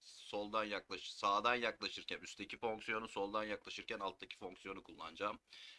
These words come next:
Evet, x gördüğüm yere üç yazıyorum. M çarpı üç artı sekiz. Kesinlikle iki çarpı üç artı n'ye, o da kesinlikle on iki eksi m'ye eşit olmak zorunda. Çünkü limit değerim on iki eksi m.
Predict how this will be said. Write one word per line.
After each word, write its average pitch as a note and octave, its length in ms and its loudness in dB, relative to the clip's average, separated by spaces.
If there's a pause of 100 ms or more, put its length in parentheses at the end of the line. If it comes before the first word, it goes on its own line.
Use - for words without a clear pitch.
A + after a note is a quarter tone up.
Evet, B2+ 280 4
x C3+ 180 -4
gördüğüm A2+ 300 2
yere G#2 140 -2
üç G#2+ 280 -6
yazıyorum. G#2+ 440 -2
M G#2 320 -4
çarpı F2 380 -2
üç G2 240 -8
artı E2 400 0
sekiz. F#2+ 640 -6 (440)
Kesinlikle G#2+ 680 -6
iki G2 260 -8
çarpı F#2+ 420 0
üç - 180 -8
artı G2 400 2
n'ye, G2+ 560 0 (160)
o F#2+ 120 -6
da F#2+ 120 -2
kesinlikle F#2+ 580 -8
on F#2 140 -6
iki F#2 220 -8
eksi E2+ 300 -4
m'ye E2+ 360 -2
eşit - 220 -6
olmak F2+ 340 -2
zorunda. - 500 -10 (140)
Çünkü G2 360 -6
limit G#2 300 -4
değerim E2+ 280 -4
on F#2 80 -6
iki F2+ 200 -8
eksi F#2 240 -8
m. F2+ 200 -12